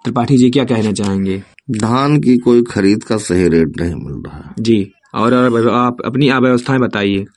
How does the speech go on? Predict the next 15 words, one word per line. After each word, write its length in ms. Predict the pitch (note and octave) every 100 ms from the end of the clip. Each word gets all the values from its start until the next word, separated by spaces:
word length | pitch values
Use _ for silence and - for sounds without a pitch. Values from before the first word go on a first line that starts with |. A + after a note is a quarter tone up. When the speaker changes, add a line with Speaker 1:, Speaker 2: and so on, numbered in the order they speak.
| -
Speaker 2:
अव्यवस्थाएं 580 | G#2 G#2+ B2 B2 C#3+ C#3+
खाद 280 | C#3+ C3 A#2+
है 180 | A2+ A#2+
नहीं, 180 | B2
डीएपी 420 | A2+ A2 G2+ - A2
है 180 | G#2+
नहीं। 460 | A2 A2+ - - A#2
Speaker 1:
जी। 140 | A#2 G#2+ G2
Speaker 2:
पूरे 240 | F#2+ G2+ F#2+
मार्केट 380 | F#2 F2+ E2+ F2+
में 200 | F#2 E2+
देख 260 | F2 E2+
आया 180 | G2 G2
हूँ। 240 | G2+ G2+ G#2 G#2+
Speaker 1:
जी। 220 | G#2